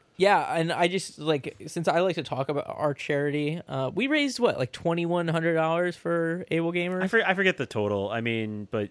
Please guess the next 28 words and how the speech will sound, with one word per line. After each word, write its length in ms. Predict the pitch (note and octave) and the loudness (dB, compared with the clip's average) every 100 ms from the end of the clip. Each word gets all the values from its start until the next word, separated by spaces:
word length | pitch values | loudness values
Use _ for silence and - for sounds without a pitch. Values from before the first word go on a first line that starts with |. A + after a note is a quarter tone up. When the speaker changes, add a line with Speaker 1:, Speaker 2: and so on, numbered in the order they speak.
| - | -8
Speaker 2:
y-, 60 | - | -10
Speaker 1:
Uh, 0 | |
Speaker 2:
you 140 | B2+ | -8
know, 100 | E3 | -8
Speaker 1:
granted, 400 | D3+ F#3 G3 G3 | 4 6 8 6
Speaker 2:
we 80 | F#3 | 6
Speaker 1:
most 220 | E3 E3+ | 6 6
Speaker 2:
also 140 | D3+ G3 | 6 4
Speaker 1:
of 80 | E3+ | 6
that 240 | D#3+ D#3+ | 4 4
was 240 | D#3 D3 C3+ | 4 0 0
from 360 | - D3 C#3 | 0 0 0
one 360 | C3 C3+ D3 D3+ - _ - | 0 2 2 -2 -8 _ -6
person 680 | - C#3+ - E3 D#3+ D#3+ | -2 -2 0 -2 -2 -2
who, 880 | D3 D3 C3+ B2+ B2+ B2 B2 B2+ D#3+ - _ _ | -2 0 0 0 0 -2 -2 -4 -8 -16 _ _
he 200 | D#3 G3+ | -4 2
didn't 180 | G#3 F3 | 2 2
wanna 160 | D3+ | 0
be 140 | C#3 C3 | 2 0
named, 320 | B2+ B2 B2 | 0 -2 -2
right? 340 | B2+ B2 B2 | -2 0 -2
Speaker 2:
No, 80 | G#2+ | -2
he 120 | G2 | -2
didn't 160 | G2+ F#2+ | -2 -4
wanna 160 | F2 E2 | -6 -10
be 100 | D#2 | -14
named. 260 | C#2 D2 - _ _ | -16 -18 -20 _ _
Speaker 1:
Yeah, 320 | - C3 A#2 | 0 0 0